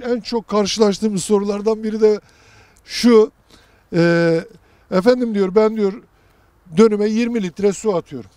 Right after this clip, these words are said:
veya yirmi dekara dört yüz litre suyla ilaçlıyorum. Nasıl oluyor da aynı ilacı on üç, on dört litre suyla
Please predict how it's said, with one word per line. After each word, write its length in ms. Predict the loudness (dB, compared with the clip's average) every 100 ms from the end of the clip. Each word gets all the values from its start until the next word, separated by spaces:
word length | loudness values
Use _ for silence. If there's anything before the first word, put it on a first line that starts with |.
| -6
veya 220 | -2 0
yirmi 360 | 2 0 0
dekara 380 | 0 0 -2 -2
dört 200 | -4 -6
yüz 180 | -8 -10
litre 260 | -10 -8 -6
suyla 360 | -6 -4 -2
ilaçlıyorum. 540 | 0 -2 -2 -4 -6 -8 -20 -20 -20 -20 -20 -20 -20 -2
Nasıl 400 | 4 4 2 -6
oluyor 420 | -6 -2 0 0
da 220 | -2 -6 -10 _ _ -20 _ -20 -20 _ -20 -20 -20 _
aynı 320 | -2 -2 -2
ilacı 540 | -6 -6 -6 -4 -6 -6 -14 -20 _ _ -20 -20 -20 -20 -20 -20 -20 -12
on 180 | -2 0
üç, 160 | 0 -2
on 160 | -2
dört 180 | -2 -6
litre 300 | -8 -10 -10
suyla 500 | -8 -6 -2 -2 -4